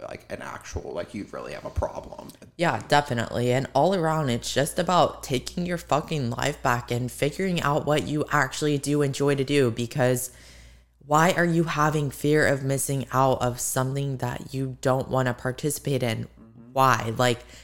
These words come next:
Speaker 2: you need to find the things that you actually do enjoy doing, because guess what? You can still have fun without getting wasted.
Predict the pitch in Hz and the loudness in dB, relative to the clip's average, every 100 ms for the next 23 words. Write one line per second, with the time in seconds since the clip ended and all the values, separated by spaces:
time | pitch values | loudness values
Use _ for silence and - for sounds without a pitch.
0 | - 143 160 151 147 135 139 139 139 135 | -6 0 2 4 4 4 2 0 0 -2
1 | 131 120 131 - 120 131 - - 127 120 | -2 -2 -2 0 0 0 -2 -2 -2 -2
2 | - 185 196 139 131 135 131 123 123 120 | 0 2 2 0 0 2 2 2 0 0
3 | 120 127 156 143 - - - - - - | -2 -2 2 2 0 -10 -20 -20 -2 0
4 | 143 - - 160 139 - - - - 135 | 2 0 4 6 4 0 -12 -20 -6 -2
5 | 147 165 151 - - 160 156 143 139 147 | 2 4 2 2 4 6 6 2 2 0
6 | 143 139 139 131 131 131 135 131 131 131 | 2 2 2 0 0 -2 -2 0 -2 -2
7 | - 120 | 0 -2